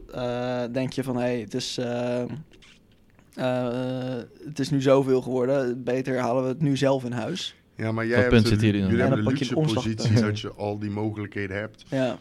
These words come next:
Speaker 2: Maar als je begint met het opbouwen van je bedrijf, is die financiële mogelijkheid er nog niet om telkens maar continu iemand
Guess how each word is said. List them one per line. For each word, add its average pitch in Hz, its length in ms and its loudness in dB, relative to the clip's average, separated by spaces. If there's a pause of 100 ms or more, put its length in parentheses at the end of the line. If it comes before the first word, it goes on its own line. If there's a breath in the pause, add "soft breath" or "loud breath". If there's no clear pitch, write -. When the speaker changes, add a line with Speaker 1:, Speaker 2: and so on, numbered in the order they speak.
Speaker 2:
Maar 101 100 -6
als 107 140 -4
je 113 80 -8
begint 110 280 -4
met 113 120 -2
het 104 120 -6
opbouwen 104 500 -2
van 104 160 -4
je 101 60 -6
bedrijf, 107 440 -4
is 107 320 -8
die 104 460 -8
financiële 107 460 -6
mogelijkheid 104 480 -4
er 107 60 -8
nog 101 140 -6
niet 104 200 -4
om 104 200 -6 (400 loud breath)
telkens 110 320 -2
maar 110 180 -2
continu 110 460 -2
iemand 107 340 -2